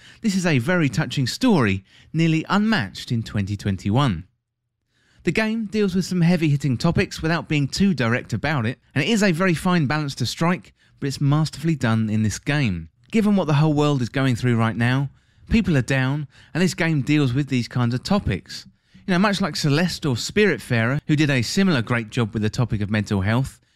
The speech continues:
Chicory walks the tightrope really, really well. You know, understands the world isn't a very nice place and the people in it too, without being downright depressing. So as you navigate the world, your main character has a frank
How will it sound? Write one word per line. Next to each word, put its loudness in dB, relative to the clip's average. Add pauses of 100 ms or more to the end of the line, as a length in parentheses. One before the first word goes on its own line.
(200)
Chicory 0
walks -4
the -2
tightrope -2
really, 2
really 2
well. -2 (520)
You -2
know, 0
understands 2
the -2
world 0
isn't 2
a -2
very 2
nice 2
place -4
and 0
the -2
people 0
in -2
it -6
too, 2 (320)
without 0
being 0
downright 0
depressing. -4 (320)
So 0
as 0
you 2
navigate 2
the 0
world, 2
your 0
main 0
character 0
has 2
a -2
frank -4